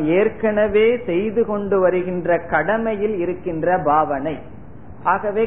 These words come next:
காலை முதல் இரவு வரை செய்கின்ற செயலை கர்மமாகவோ கர்ம யோகமாகவோ செய்யலாம் என்று பார்த்தோம். அதே போல் உபாசனை என்பது அல்ல.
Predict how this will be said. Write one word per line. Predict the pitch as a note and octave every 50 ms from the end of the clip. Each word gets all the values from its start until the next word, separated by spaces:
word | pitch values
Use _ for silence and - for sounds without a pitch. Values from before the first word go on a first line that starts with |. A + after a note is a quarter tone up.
| A3
காலை | - F3+ D3+ D#3 F3 G3 G3+ G#3+ G#3 G3
முதல் | F#3+ F#3 F3+ F3+ G#3 A3 A#3 G#3+
இரவு | F#3 D#3+ E3+ F#3 G3+ G3 G#3 G3+
வரை | F3+ F3+ F3 F3 F#3+ G3+ G#3 G3+
செய்கின்ற | F#3 F3 F3 F3 E3+ F3+ F3 E3 F3 D#3+
செயலை | - - D3 D#3 E3+ F3 F3 F#3 G3 A3 A#3 - - - - - - - -
கர்மமாகவோ | - D3 D3+ E3 F3+ F#3+ G3 G3 G3 F#3+ F#3+ F#3+ F#3+ F#3+ F#3 F#3 F3+ F#3+ G#3+ A#3+ B3 A#3+
கர்ம | A#3+ F#3 E3+ F3 F3+ F3+ F3 E3+
யோகமாகவோ | D#3+ D#3+ E3+ F#3+ F3+ F#3+ F#3+ F#3 F3+ F3 F3 E3+ E3 E3 D#3 F3+ G3+ F#3+
செய்யலாம் | - D3 C#3+ E3 D#3+ E3 D#3+ D#3 D3+
என்று | C#3+ C#3+ C3+ C#3 C3
பார்த்தோம். | C3+ C3+ C3+ C3+ - - A#2 - - - - - - - - - - - - - - - -
அதே | - C#3+ D#3+ F3 G#3 A3+ A#3+ A#3+
போல் | A#3+ - - G#3 A3 A3 G#3+ G#3+
உபாசனை | F3 D#3 D#3+ F3 A3 A3 A3 A3 A3 G#3+ G3 F#3 F#3 F#3 F3
என்பது | E3 D#3+ D#3+ D#3+ E3 D#3+ E3 -
அல்ல. | C3+ C#3+ D3 D#3 D#3+ C#3 C3